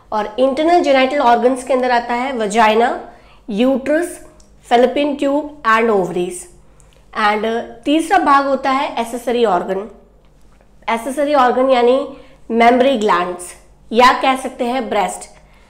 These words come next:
So, ये लैक्टेशन में help करता है after the birth of baby। So, इस part के अंदर मैं internal genital organ के अंदर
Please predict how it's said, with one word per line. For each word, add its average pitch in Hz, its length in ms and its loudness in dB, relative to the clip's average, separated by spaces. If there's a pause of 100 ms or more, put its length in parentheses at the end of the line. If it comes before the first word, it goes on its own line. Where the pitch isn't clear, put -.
(500)
So, 349 320 2
ये 294 440 0
लैक्टेशन 247 600 2
में 339 140 4
help 247 260 2
करता 190 260 -4
है 190 140 -8 (460)
after 269 320 4
the 247 200 0
birth 233 280 2
of 220 160 2 (320)
baby। 202 340 0 (880)
So, 370 200 0
इस - 340 -2
part 285 320 2
के 320 100 0
अंदर 262 400 2
मैं 254 540 -2 (380)
internal 294 500 0
genital 254 440 2
organ 233 400 0
के 254 140 -6
अंदर 240 380 -4